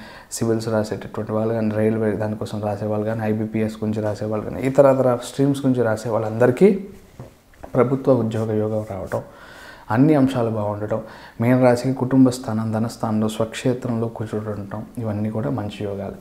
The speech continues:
తృతీయంలో రాహు, అలాగే, ఆ, తొమ్మిదో ఇంట్లో కేతువు మంచి ఉచ్చ స్థితిలో బలంగా ఉన్నప్పుడు వీళ్ళకి స్పిరిచువల్ లైఫ్ చాలా చక్కగా కలిసి వచ్చేది, peace of mind అన్నీ కూడా బాగా బ్రహ్మాండంగా ఉంటాయి.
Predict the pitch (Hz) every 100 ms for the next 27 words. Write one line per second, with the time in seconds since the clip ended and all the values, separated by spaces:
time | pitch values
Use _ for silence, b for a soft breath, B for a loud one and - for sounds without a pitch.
0 | B B B 127 127 135 131 120 110 117
1 | 117 139 - 113 110 110 107 - B B
2 | B 107 104 101 113 117 117 107 107 110
3 | - - 120 117 117 139 - 113 120 117
4 | 110 - 131 - 120 113 104 104 110 107
5 | 104 101 120 117 107 107 - 180 - -
6 | 127 127 139 123 110 113 120 - 110 107
7 | 120 110 104 107 110 110 107 101 98 107
8 | 113 - B B B - 131 131 113 107
9 | 110 107 107 110 113 139 - - 110 107
10 | 107 104 104 104 104 104 110 -